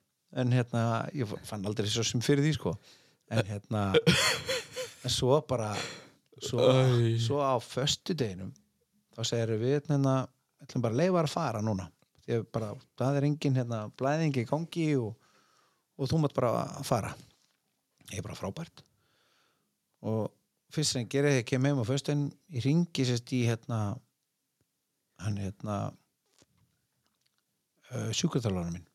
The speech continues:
Speaker 1: í, í, hérna, í Sunnuhlíð. Og ég segi, „Heyrðu, getur hitt mig á morgun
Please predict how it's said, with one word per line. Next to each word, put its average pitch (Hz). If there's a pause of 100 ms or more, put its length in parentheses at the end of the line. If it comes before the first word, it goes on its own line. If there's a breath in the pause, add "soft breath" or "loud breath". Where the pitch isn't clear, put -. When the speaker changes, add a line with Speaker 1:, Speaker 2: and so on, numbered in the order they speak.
(420)
Speaker 1:
í, 120
í, 120
hérna, 110 (760)
í 123
Sunnuhlíð. 110 (1500 loud breath)
Og 110 (480)
ég -
segi, 120
„Heyrðu, 117
getur 107
hitt 180
mig 160
á 131
morgun 151